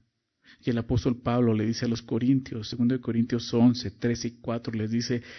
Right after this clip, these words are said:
"Pero temo que como la serpiente con su astucia engañó a Eva, vuestros sentidos sean de alguna manera extraviados de la sincera fidelidad a Cristo". Sí puede pasar. Porque si viene alguno predicando otro Jesús, fíjate lo que dice, otro Jesús,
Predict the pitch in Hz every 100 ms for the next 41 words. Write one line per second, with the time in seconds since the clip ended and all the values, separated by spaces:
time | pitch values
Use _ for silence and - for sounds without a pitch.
0 | - - 123 - 139 135 127 127 - 117
1 | 113 123 123 131 131 123 - 123 117 -
2 | 139 - 120 117 123 127 151 156 143 -
3 | _ _ _ _ _ _ _ _ _ _
4 | _ 123 110 120 127 127 135 127 - 127
5 | 123 120 127 123 117 120 120 - - 110
6 | 117 113 110 104 110 107 98 120 104 -
7 | 110 107 101 _ _ _ - 117 110 107
8 | 107 101 101 _ _ _ _ _ 117 123
9 | 104 - 92 - - - _ _ _ _
10 | _ _ _ - - - 110 113 113 -
11 | - - _ _ _ _ _ _ _ _
12 | - - - _ - 120 127 117 - 123
13 | 120 120 135 143 135 131 139 131 123 117
14 | 117 131 131 127 117 110 110 - 120 -
15 | 123 - 104 - 110 120 156 160 135 -
16 | 120 135